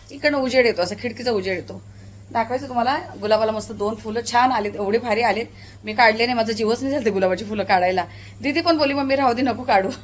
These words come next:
<laughs> तिला फुल तोडायला अजिबात आवडत नाही ताईंनो. पोरगी असली आहे ना, असं, अ, म्हणजे काही, काही गोष्टीला इ-, इजा, असं म्हणतात,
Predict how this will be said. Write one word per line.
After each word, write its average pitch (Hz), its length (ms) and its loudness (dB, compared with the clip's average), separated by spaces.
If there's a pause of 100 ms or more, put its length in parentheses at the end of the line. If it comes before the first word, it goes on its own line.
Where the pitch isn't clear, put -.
<laughs> - 760 0
तिला 233 140 0
फुल 254 260 -2
तोडायला 226 240 2
अजिबात 190 280 -2
आवडत 190 260 0
नाही 180 120 -2
ताईंनो. 185 300 -2 (680)
पोरगी 202 260 -4
असली 208 260 0
आहे 220 100 -2
ना, 202 100 0
असं, 226 360 -2
अ, 214 460 2
म्हणजे 226 220 -4
काही, 320 160 2 (160)
काही 262 160 8
गोष्टीला 294 360 -2
इ-, 220 420 -8
इजा, 233 280 2
असं 254 280 0
म्हणतात, 262 300 -6